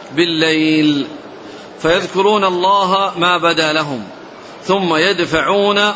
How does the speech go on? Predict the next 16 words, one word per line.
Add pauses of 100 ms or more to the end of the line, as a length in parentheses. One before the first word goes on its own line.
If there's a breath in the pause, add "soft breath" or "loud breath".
(160)
قبل
أن
يقف
الإمام
وقبل
أن
يدفع، (440 loud breath)
فمنهم
من
يقدم
منى
لصلاة
الفجر، (460 loud breath)
ومنهم
من
يقدم